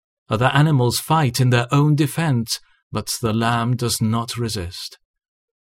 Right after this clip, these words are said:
When Christ was reviled, he did not revile in return when he suffered.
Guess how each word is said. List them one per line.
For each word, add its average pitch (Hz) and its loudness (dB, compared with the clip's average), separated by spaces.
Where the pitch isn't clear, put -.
When 104 -2
Christ 131 0
was 139 0
reviled, 123 2
he 139 0
did 156 -2
not 160 0
revile 127 2
in 117 0
return 117 -2
when 113 -2
he 113 -4
suffered. 92 -4